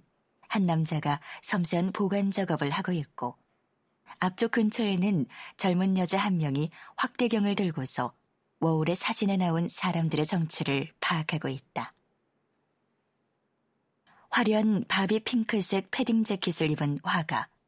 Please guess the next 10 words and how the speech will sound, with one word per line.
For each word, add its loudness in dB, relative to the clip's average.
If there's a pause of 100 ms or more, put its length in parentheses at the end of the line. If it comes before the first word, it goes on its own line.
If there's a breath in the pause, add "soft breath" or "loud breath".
(260)
제러미 2
델러도 0
방문 2
중이었다. -2 (3000)
천구백팔십 2
년대에 0 (300 loud breath)
워홀과 0
알고 0
지낸 -2
그는 -4